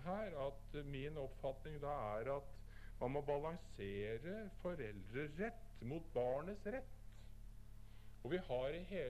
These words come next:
vi har i vår kultur også, faktisk, i, innenfor menneskerettighetstenkningen i, i Vesten, så har vi etter den annen verdenskrig hatt en meget sterk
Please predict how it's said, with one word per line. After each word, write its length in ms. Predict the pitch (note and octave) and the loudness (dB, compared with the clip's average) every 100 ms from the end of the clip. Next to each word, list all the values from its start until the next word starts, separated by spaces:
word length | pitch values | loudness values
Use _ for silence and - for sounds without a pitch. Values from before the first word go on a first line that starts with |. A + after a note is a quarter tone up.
| - | -2
vi 140 | D#3 D#3+ | -4 -2
har 340 | - A2 B2+ G3+ | 0 2 2 2
i 60 | |
vår 220 | E3 C3+ C#3 | 0 0 0
kultur 560 | - F#3 - D3 E3+ F3+ | -2 -4 -4 -4 -2 -2
også, 300 | D3+ - A3 C#4 A3 - - - - - - | -2 -4 -6 -6 -6 -8 -8 -8 -8 -2 4
faktisk, 840 | B2+ - - - A#3 A#3+ - - - - - | 4 4 -6 -4 -4 -2 -6 -8 -8 -8 -6
i, 140 | D#3+ D#3+ E3 D#3 F3 | -4 -2 -2 -2 -4
innenfor 320 | F3+ C#3 E3+ F3+ | -4 -2 -2 -2
menneskerettighetstenkningen 1600 | D#3+ G2+ - G#2+ A#2 - C#3 C#3+ - E3+ E3 - F3 A#3 B3+ F#3 | -2 -4 -4 -2 -2 -2 -4 -4 -4 -4 -4 -6 -6 -6 -6 -6
i, 60 | D#3+ D3 | -6 -6
i 80 | D3+ | -4
Vesten, 480 | C3 - - - A#3+ - - - - - - - - - | -4 -6 -8 -8 -8 -8 -8 -8 -8 -8 -8 -8 -8 0
så 100 | E3+ C3 | 0 0
har 260 | F#2 G2 | 0 0
vi 140 | D#3 - | -2 -4
etter 320 | F3 - C#3 | -4 -2 -2
den 80 | E3 | -2
annen 240 | C3+ D3 | -2 0
verdenskrig 600 | A#2+ G#2 G#2+ A#2 - D#3+ E3 | 0 0 -2 -6 -6 -4 -2
hatt 180 | C3+ - D#3 | -2 -2 -4
en 100 | E3 E3 | -4 -2
meget 580 | F#3 F#3+ C3+ F2+ D#3 F#3+ - | -2 -2 -2 -2 -2 -2 -4
sterk 580 | - A#2 D3 E3 - - | 0 2 2 -4 -8 -10